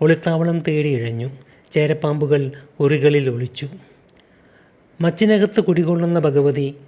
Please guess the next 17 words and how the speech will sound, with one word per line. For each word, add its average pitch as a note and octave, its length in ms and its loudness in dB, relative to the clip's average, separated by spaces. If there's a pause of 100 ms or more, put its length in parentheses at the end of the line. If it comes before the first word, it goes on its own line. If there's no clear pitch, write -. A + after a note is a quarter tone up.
(120)
ശാന്തഭാവത്തിൽ C#3 840 -4
തന്നെ. A#2 260 -8 (880)
നിറം D#3+ 240 2
മങ്ങിയ E3 320 2
പട്ടും C3 480 -4 (320)
തുരുമ്പിച്ച E3+ 380 0
വാളും C#3+ 540 0 (280)
പരിഭവങ്ങളുടെ E3+ 640 2
പര്യായം C3+ 520 -2
പോലെ. A#2+ 300 -6 (600)
അയാൾ D#3 280 0
ആദ്യം C#3+ 340 -2
കുരിശ് C#3 360 -6
വരച്ചു, C#3 380 -6 (540)
പിന്നെ D3+ 380 0 (120)
കൈകൾ D3 240 -2
കുപ്പി. B2+ 420 -10